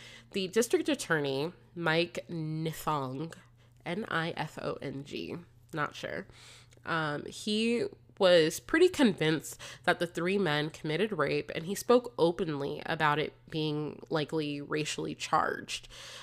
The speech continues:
Uh, it's important to note that he was also up for re-election, so it begs the question if the fervor with which he pursued the case, um, and how vocal he was, like, publicly about the case, which is, like, unusual for district,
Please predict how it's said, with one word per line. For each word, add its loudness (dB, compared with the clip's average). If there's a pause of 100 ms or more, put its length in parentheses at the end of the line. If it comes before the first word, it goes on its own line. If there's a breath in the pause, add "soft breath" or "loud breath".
Uh, 0 (100)
it's -2
important 2
to 2
note 4
that -4
he -6
was 0
also 2
up -2
for 0
re-election, 0
so 2
it 0
begs 2
the 0
question 0 (400 loud breath)
if -2
the -6
fervor 0
with -4
which -6
he -2
pursued -2
the -2
case, 2 (460 loud breath)
um, 6
and -2
how 4
vocal 4
he -6
was, 0
like, -6
publicly 0
about 2
the -2
case, 2
which -6
is, -4
like, 0
unusual -2
for -4
district, -6